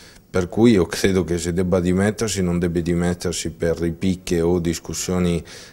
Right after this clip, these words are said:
all'interno del, della maggioranza per una questione semplice elettorale, ma perché il suo ministero ha fallito.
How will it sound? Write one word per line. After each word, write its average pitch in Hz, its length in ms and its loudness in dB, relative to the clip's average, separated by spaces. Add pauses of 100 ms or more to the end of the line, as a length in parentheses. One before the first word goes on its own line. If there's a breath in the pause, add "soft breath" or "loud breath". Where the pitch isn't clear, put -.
all'interno 87 1300 0
del, 82 560 -2
della 85 200 2
maggioranza 92 840 2
per 87 180 -2
una 85 220 -2
questione 90 500 -6
semplice 90 500 -4
elettorale, 92 680 0
ma 82 180 -4
perché 80 500 -6 (240 loud breath)
il 87 120 -6
suo - 160 -4
ministero 87 640 0
ha 98 60 2
fallito. - 580 -10